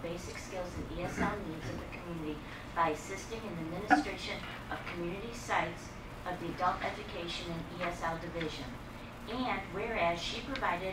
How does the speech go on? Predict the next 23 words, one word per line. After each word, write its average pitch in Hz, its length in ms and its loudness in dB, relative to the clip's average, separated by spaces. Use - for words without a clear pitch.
her - 160 -2
expertise - 560 0
in - 640 8
the 170 80 -2
successful - 640 -2
planning, 170 480 -2
coordination, 156 720 -2
and 151 160 -2
hosting 208 400 -2
of 180 100 0
the 170 80 0
high 175 240 2
school 226 480 2
equivalency 226 880 -2
graduation 180 960 4
sponsored 180 580 4
by 160 460 8
Lake 190 200 4
County 180 360 0
Regional 175 640 -2
Office - 360 2
of 175 140 -4
Education 151 800 -2